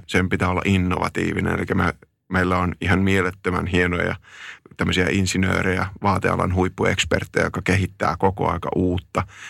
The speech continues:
Meillä on omaa tuotekehitystä niin kuin materiaalien saralla ja niin kutsut tämmöinen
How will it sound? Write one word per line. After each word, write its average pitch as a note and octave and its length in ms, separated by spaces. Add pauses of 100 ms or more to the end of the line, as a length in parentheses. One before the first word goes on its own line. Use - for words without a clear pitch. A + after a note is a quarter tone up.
(160)
Meillä F2+ 260
on F2+ 280
omaa F#2 340
tuotekehitystä F#2 880
niin F2+ 140
kuin G2 100
materiaalien F#2 680
saralla F2 480 (440)
ja F2+ 280 (400)
niin F#2 240
kutsut - 360
tämmöinen F#2 480